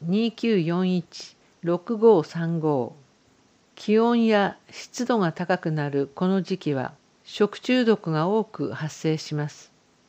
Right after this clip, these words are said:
カンピロバクターや腸管出血性大腸菌オー一五七、ノロウイルスなど、食中毒の原因は様々ですが、いずれも用心すれば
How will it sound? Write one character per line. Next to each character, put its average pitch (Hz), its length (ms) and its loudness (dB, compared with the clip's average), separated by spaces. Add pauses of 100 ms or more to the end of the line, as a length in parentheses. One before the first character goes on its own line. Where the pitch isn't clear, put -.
(180)
カ 214 200 2
ン 233 80 0
ピ 226 120 0
ロ 226 120 4
バ 214 200 0
ク - 100 -20
タ 156 200 -2
ー 139 100 -2
や 127 220 -6 (340)
腸 220 180 6
管 220 260 2
出 - 220 -14
血 202 220 0
性 185 360 0
大 175 240 -2
腸 202 380 0
菌 185 320 -2 (180)
オ 208 280 6
ー - 60 -4
一 170 280 -4
五 214 280 4
七、 147 400 -4 (420)
ノ 185 160 4
ロ 220 220 8
ウ 226 80 4
イ 226 120 2
ル 214 120 4
ス - 160 -8
な 165 160 0
ど、 135 240 -6 (420)
食 - 340 -4
中 247 260 0
毒 196 240 2
の 147 200 0
原 165 120 0
因 156 300 -2
は 147 280 -2 (120)
様 202 360 0
々 190 240 2
で 151 120 -2
す - 160 -8
が、 131 200 -4 (460)
い 175 100 0
ず 202 160 4
れ 202 120 4
も 190 300 2 (180)
用 240 280 4
心 170 240 0
す - 180 -8
れ 165 120 2
ば 143 220 -4